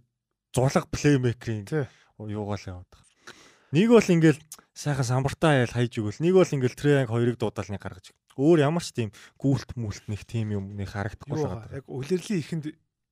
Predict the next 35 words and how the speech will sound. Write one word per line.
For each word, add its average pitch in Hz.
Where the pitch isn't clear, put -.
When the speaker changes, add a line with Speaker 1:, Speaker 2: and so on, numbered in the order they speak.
Speaker 2:
яг 127
штэ 117
нэг 107
би -
яг 151
тэр 139
статик -
харж 107
яг 139
өнөөдөр 127
яг -
яасангүй. 107
Speaker 1:
Энэ 165
хоёр 135
ч -
Speaker 2:
хоёулаа 139
Speaker 1:
10 -
10 -
ашист -
үгүй 98
Speaker 2:
юм 92
Speaker 1:
штэ. -
Speaker 2:
Юу 151
нэр 170
трэйн 180
одоо 131
нөгөө 123
өмнөх 180
үлрэл 151
одоо 135
нөгөө 117
бөмбөггүй 175
цлоос 165
гарч 135
ирээд 127